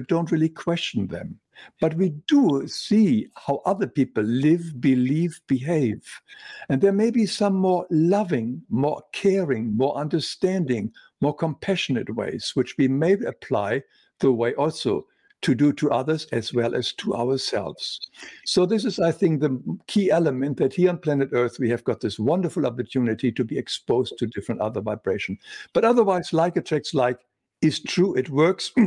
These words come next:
<clears throat> And The Secret movie, if anybody still remembers that, um,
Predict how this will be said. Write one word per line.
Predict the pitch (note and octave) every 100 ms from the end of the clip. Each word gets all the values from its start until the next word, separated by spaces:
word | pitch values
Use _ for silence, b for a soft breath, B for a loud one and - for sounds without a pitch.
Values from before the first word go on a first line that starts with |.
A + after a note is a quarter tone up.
| C#3
<clears throat> | - - -
And | D#3 E3+
The | F#3+
Secret | - C4 B3+ F#3 C3+
movie, | D#3+ C3 A2+ D3+
if | D3
anybody | C#3 B2+ B2+ B2
still | - - C3
remembers | B2 A#2+ A2+ G#2 G2 -
that, | A#2 G#3 - B B B -
um, | D3+ D#3+ D#3+ D#3